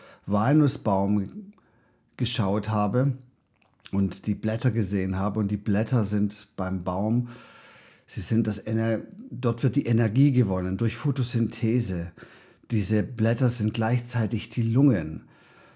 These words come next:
Und wenn man sich das mal so anguckt, wie das beim Menschen aussieht, diese, diese Lungenflügel mit den,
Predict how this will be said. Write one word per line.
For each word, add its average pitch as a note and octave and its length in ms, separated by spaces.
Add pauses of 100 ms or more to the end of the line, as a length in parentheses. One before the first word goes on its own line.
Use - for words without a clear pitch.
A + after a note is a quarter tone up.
(120)
Und G#2 400
wenn A2+ 160
man B2 160
sich A2+ 180
das A2 220
mal G#2+ 100
so A2+ 140
anguckt, B2 500
wie A2+ 60
das - 140
beim G#2 200
Menschen - 400
aussieht, F#2+ 800
diese, G2 320
diese G#2 640
Lungenflügel C3+ 1300
mit A#2+ 400
den, G#2+ 340